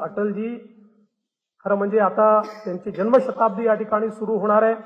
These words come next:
आणि या निमित्ताने आज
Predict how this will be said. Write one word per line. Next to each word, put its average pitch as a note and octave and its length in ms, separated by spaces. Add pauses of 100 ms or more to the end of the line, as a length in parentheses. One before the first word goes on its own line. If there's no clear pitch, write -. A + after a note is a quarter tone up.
(760)
आणि F#3 180
या G3 160
निमित्ताने G#3 600 (880)
आज F#3+ 320